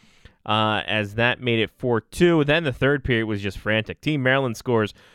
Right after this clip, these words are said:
three goals in a total of thirty-seven seconds. Will Rosen starts that whole thing off. Uh,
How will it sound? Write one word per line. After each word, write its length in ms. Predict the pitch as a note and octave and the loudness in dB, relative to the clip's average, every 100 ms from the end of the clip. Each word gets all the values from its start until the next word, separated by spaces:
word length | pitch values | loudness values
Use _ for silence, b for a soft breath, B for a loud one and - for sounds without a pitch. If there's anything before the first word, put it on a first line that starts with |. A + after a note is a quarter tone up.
| b b | b b
three 380 | - A#2+ D#3 C4 | -8 0 2 4
goals 520 | G#3 C3 F#2+ F#2 - _ _ _ _ _ | 4 2 0 -6 -12 _ _ _ _ _
in 160 | A#2 A#2+ | -6 -4
a 200 | G2+ G#2 | -4 -4
total 540 | - D3+ D#3 G2 E2+ - _ _ _ _ _ _ _ - | -2 0 2 0 -6 -14 _ _ _ _ _ _ _ -10
of 100 | A2 | -2
thirty-seven 640 | - C3+ C#3+ - B2 A#2 | 2 2 2 0 0 0
seconds. 460 | G#2 A2 G2 D#2+ - | -4 -4 -4 -10 0
Will 200 | C#3 D3 | 2 4
Rosen 360 | C#3 C#3+ C#3 B2+ | 4 2 0 -2
starts 300 | C#3 B2+ - | 0 0 0
that 180 | C3+ | 0
whole 180 | C#3 C3+ | 0 -2
thing 240 | B2+ C3+ C3 | 0 0 2
off. 300 | B2+ B2+ - b b b - | 0 -2 -8 b b b -2
Uh, 240 | G#2 A2 | 0 0